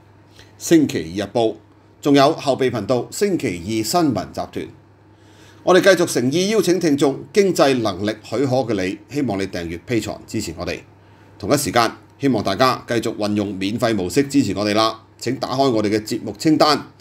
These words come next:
欣賞播放加手動點擊無限碌大法，即係無限循環播放大法。希望大家繼續幫手支持。好啦，香港最近呢，天氣持續寒冷，嚇，武漢肺炎、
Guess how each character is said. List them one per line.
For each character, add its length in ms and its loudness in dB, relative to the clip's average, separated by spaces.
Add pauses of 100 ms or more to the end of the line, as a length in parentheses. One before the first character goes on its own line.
(400)
欣 100 2 (100)
賞 260 0
播 180 2
放 300 2 (400)
加 160 -2
手 240 -6
動 200 -6
點 180 -8
擊 180 2 (200)
無 200 -8
限 180 -8
碌 140 -4
大 140 -8
法， 320 -4 (160)
即 100 -4
係 180 0
無 120 -6
限 240 -4
循 180 -10
環 200 -6
播 200 -4
放 180 -2
大 140 -6
法。 300 0
希 100 -2
望 140 -2
大 100 -4
家 200 2
繼 120 -2
續 200 -2
幫 220 2
手 200 -2
支 160 2
持。 480 2 (1160)
好 140 6
啦， 260 6
香 280 2
港 320 2
最 180 0
近 200 -2
呢， 120 4 (100)
天 240 4
氣 300 2
持 240 -6 (140)
續 200 -4 (120)
寒 280 -6
冷， 340 2 (520)
嚇， 120 0
武 300 4
漢 240 4
肺 240 4
炎、 300 2